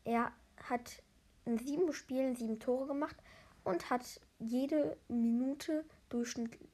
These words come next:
jede si-, siebenundsiebzigste Minute durchschnittlich ein Tor gemacht. Die besten Scorer sind Robert Lewandowski mit achtzehn Punkten, zwölf Toren und sechs Assists. Der zweite ist Erling Haaland mit acht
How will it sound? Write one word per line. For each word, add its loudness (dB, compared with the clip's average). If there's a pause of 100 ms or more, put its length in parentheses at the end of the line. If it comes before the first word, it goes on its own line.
(120)
jede 0
si-, -4 (120)
siebenundsiebzigste -2
Minute 0
durchschnittlich -4
ein -2
Tor 4
gemacht. -4 (920)
Die -2
besten 2
Scorer 4
sind -2
Robert 4
Lewandowski -2
mit 0
achtzehn -6
Punkten, -2
zwölf -2
Toren 0
und -2
sechs -10
Assists. -8 (520)
Der -4
zweite 0
ist -12
Erling 0
Haaland 0 (240)
mit -2
acht -4